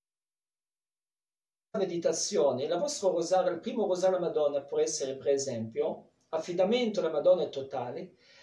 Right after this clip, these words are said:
rimanete nel cuore della Madonna durante tutta la giornata, perché lei vi porterà Gesù. Però non stacchiamoci mai durante la giornata, dobbiamo essere su una preghiera continua.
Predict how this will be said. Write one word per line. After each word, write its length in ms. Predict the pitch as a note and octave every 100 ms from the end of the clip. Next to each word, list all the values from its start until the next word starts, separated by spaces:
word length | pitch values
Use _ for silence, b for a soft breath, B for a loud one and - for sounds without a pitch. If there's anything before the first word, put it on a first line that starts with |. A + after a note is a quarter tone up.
| b
rimanete 920 | G#3 G3 D4 E4 E4 E4+ E4 A#3 - G3
nel 220 | F#3+ F3+
cuore 460 | - C4 B3 A#3 G3+
della 200 | F3 D#3+
Madonna 880 | E3+ G#3+ C#4+ D#4 D#4+ D#4+ D#4 F4 - _ -
durante 520 | F3 A#3 A3 G#3+ G#3
tutta 260 | G#3 G3
la 100 | F3
giornata, 640 | D#3+ D3+ C3 A2 G2 - -
perché 280 | - F3+ G3+
lei 220 | B3 C4+
vi 120 | G#3+
porterà 380 | G3+ F#3+ C#3 D3+
Gesù. 360 | C3 B2+ - G2+ - _ _ _ _ _ b b b b b
Però 220 | C4+ C#4
non 160 | E4+ F4
stacchiamoci 880 | E4+ - - D#4+ D#4+ D#4 - C4+ A#3+
mai 500 | - E4+ G#3+ E3 -
durante 360 | - F#3 F3+ F3+
la 80 | E3
giornata, 720 | E3+ D#3+ C#3 C3 C3 A#2 -
dobbiamo 360 | - A#3+ B3 C#4
essere 440 | B3+ B3+ D#4+ D#4+
su 140 | - A3+
una 180 | A#3
preghiera 440 | - B3+ C#4+ C#4 A3+
continua. 640 | A3 G3+ - A#2+ G#2+ -